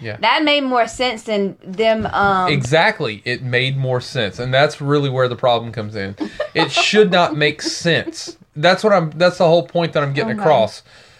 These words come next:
Speaker 1: Like with, s-, I mean, with Spider-Man, he gets bit by a freaking radioactive spider. That, it's, it's,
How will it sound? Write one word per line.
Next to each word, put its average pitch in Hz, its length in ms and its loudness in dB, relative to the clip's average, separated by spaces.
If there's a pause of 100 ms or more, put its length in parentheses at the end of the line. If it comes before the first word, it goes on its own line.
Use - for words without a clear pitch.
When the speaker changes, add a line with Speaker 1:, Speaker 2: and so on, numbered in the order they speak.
(280)
Speaker 1:
Like 151 160 2
with, 156 120 -2
s-, - 200 -14 (220)
I - 100 -2
mean, 160 200 2
with 147 140 -2
Spider-Man, 165 440 4
he 143 60 0
gets 156 200 -2
bit 147 260 0
by 151 120 2
a 135 40 -2
freaking 143 340 -4
radioactive 131 600 0
spider. - 380 -2
That, 160 340 -2
it's, 160 340 -8
it's, 165 200 -6